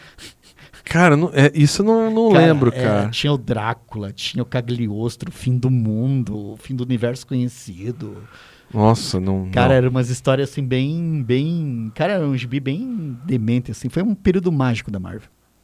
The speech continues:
Speaker 1: É, eu, eu não lembro. Não, tem várias coisas da Marvel. Tanto que eu comprei aquela, aquele negócio da Salvat lá.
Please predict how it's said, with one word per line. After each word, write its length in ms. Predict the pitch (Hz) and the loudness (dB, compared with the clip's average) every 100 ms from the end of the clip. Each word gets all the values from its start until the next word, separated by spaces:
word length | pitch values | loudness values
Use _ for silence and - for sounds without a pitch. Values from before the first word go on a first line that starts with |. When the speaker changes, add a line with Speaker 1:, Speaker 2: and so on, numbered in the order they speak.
| _ _ - | _ _ 4
Speaker 1:
É, 240 | 127 120 | 6 8
eu, 400 | 117 120 135 147 - | 6 2 -4 -8 -8
eu 120 | 131 | -6
não 200 | 160 185 | -2 2
lembro. 300 | 147 143 139 | 4 4 4
Não, 160 | 180 143 | 4 6
tem 100 | - | 6
várias 240 | 170 220 | 6 4
coisas 180 | - 180 | 4 4
da 100 | 151 | 4
Marvel. 280 | 131 139 139 - - | 4 4 2 -4 4
Tanto 180 | 208 208 | 4 6
que 60 | |
eu 40 | 262 | 4
comprei 300 | 254 226 220 | 4 8 6
aquela, 420 | - 156 123 101 98 - - _ - - _ _ _ _ | 8 8 8 6 -2 -16 -20 _ -20 -20 _ _ _ _
aquele 220 | _ - 135 | _ 4 6
negócio 200 | 127 135 | 6 4
da 60 | |
Salvat 640 | 135 131 113 104 131 147 - | 4 4 6 6 6 4 2
lá. 360 | 113 180 127 | 2 4 0